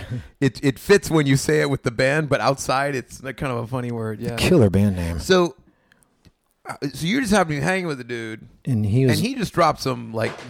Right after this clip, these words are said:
Speaker 2: nuggets of shit on you there.
Speaker 1: Yeah, he really put his finger, uh, in my face, and he's like, "You know, you think you're really, you're really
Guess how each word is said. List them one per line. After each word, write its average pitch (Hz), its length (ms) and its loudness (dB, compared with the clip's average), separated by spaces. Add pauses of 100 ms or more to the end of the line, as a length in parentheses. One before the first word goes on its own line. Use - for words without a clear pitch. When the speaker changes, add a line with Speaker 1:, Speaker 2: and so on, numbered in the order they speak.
Speaker 2:
nuggets 165 380 -6
of 113 200 -8
shit 170 320 -10
on 107 220 -4
you 107 140 -6
there. 95 340 -2
Speaker 1:
Yeah, 151 80 2
he 156 140 2
really 233 200 2
put 220 200 4
his 160 140 4
finger, 143 540 4
uh, 127 240 4
in 139 200 2
my 127 140 4
face, 139 440 4
and 117 160 2
he's 120 260 0
like, 113 200 0
"You 120 60 -2
know, 113 120 2
you 110 180 0
think 156 320 2
you're 135 140 6
really, 127 340 4 (300)
you're 127 180 4
really 120 380 2